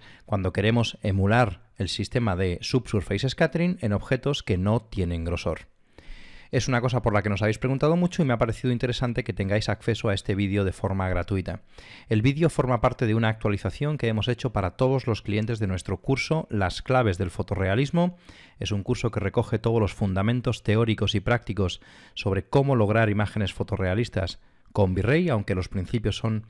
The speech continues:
aplicables a prácticamente cualquier motor de render. Si os interesa este curso, podéis encontrarlo en tres D collective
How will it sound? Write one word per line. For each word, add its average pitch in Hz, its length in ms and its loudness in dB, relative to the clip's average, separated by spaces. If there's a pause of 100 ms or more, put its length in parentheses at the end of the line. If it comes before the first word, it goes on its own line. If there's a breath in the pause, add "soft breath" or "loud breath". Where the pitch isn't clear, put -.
(200)
aplicables 104 600 -2
a - 80 -6
prácticamente 104 680 -2
cualquier 87 440 -4
motor 87 320 -2
de 90 80 -4
render. - 360 -8 (460 loud breath)
Si - 160 -4
os - 80 0
interesa 113 380 2
este 107 180 0
curso, 175 340 0
podéis 120 280 2
encontrarlo 113 520 2
en 95 240 0
tres 147 280 0
D - 80 -4
collective 110 480 0